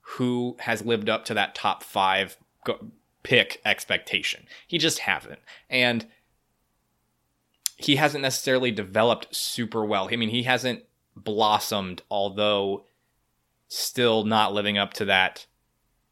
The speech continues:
potential that some of these teams saw coming out of Kansas. This is a guy who wasn't really given a huge chance in Phoenix before he was traded. I mean, two years?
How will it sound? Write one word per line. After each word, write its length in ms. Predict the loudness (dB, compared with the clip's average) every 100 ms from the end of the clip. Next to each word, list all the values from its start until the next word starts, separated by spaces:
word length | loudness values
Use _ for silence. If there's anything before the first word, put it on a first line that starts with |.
| _ _ -4
potential 560 | -2 2 0 2 0 2
that 340 | 2 2 -6 _ -8
some 180 | -4 -2
of 40 |
these 160 | -2 -2
teams 260 | -6 -4
saw 300 | 0 0 0 -6
coming 180 | -4 -2
out 100 | -4
of 60 | -6
Kansas. 500 | -8 -8 -12 -16 -20 _ _ _ _ _ _ _ _ _ _ -18 -10
This 160 | -6
is 100 | -2
a 40 | 4
guy 200 | 4 4
who 260 | 0 -2 -6 -20 -4
wasn't 360 | 4 4 4 2
really 240 | 4 4
given 340 | 6 6 6 2
a 60 |
huge 320 | 0 -2 -2
chance 340 | -2 0 0 -2
in 180 | -6 -6
Phoenix 560 | -2 -2 -2 -4 -6
before 360 | -8 -8 -6 -4
he 80 | -6
was 140 | -8
traded. 360 | -6 -8 -8 -6
I 60 | 0
mean, 340 | 2 2 -4 _ -6
two 260 | 2 2
years? 560 | 4 4 4 2 -2